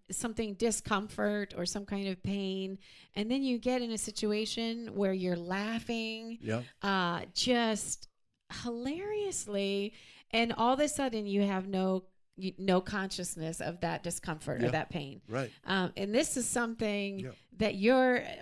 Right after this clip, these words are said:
Speaker 1: we know this, we've learned that the body doesn't know whether you're, you know, um,
Speaker 2: Yeah.
Speaker 1: activating joy or if something is putting joy on you. You
Speaker 2: Right.
Speaker 1: know, in other words, the body can't tell the difference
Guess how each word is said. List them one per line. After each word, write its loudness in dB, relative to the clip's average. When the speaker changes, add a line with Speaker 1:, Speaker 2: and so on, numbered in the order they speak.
Speaker 1:
we -2
know 4
this, 2
we've 0
learned 0
that -2
the 0
body 6
doesn't 2
know 6
whether 4
you're, 0
you 0
know, -2
um, 0
Speaker 2:
Yeah. -12
Speaker 1:
activating 4
joy 6
or 6
if 4
something 0
is 0
putting 2
joy 6
on 4
you. 2
You 4
Speaker 2:
Right. 6
Speaker 1:
know, 8
in 2
other 8
words, 6
the 2
body 6
can't -2
tell 0
the 2
difference 0